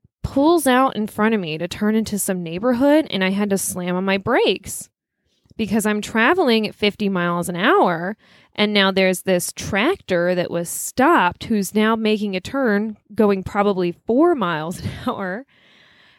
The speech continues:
And of course, the car next to me comes dangerously close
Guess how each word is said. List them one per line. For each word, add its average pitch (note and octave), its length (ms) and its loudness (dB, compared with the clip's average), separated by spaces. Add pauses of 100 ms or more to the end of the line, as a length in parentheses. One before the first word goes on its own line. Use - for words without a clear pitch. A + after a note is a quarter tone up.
(160)
And A3+ 260 2
of A3 160 -2
course, D#4+ 640 2 (240)
the B3 100 2
car A#3+ 280 -2
next B3+ 320 0
to D4 60 0
me G#3 200 2
comes G3+ 360 -2
dangerously A#3+ 600 0
close F#3+ 680 -2